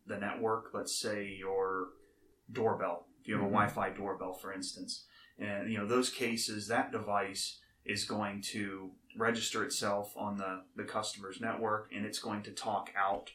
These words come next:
Speaker 1: through the network to a secure server. Uh, you're typically not going to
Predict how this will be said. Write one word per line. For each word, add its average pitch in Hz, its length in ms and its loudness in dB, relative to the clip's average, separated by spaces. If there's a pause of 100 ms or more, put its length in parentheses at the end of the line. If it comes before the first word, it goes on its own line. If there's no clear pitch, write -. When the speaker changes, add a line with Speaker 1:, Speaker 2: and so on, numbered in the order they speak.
(100)
Speaker 1:
through 101 200 -4
the 95 80 -6
network 95 420 -4
to 101 140 -6
a 92 40 -4
secure - 420 -4
server. 117 560 4 (420)
Uh, 98 220 2
you're 113 140 0
typically 113 580 0
not 101 420 2
going 98 360 -6
to 95 420 -6